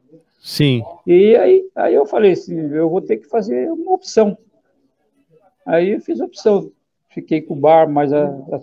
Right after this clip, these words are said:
Speaker 2: tocando diretamente até noventa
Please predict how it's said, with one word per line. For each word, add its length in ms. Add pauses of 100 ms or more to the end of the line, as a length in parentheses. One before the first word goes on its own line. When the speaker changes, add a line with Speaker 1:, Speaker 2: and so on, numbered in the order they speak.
Speaker 2:
tocando 400
diretamente 760
até 720
noventa 680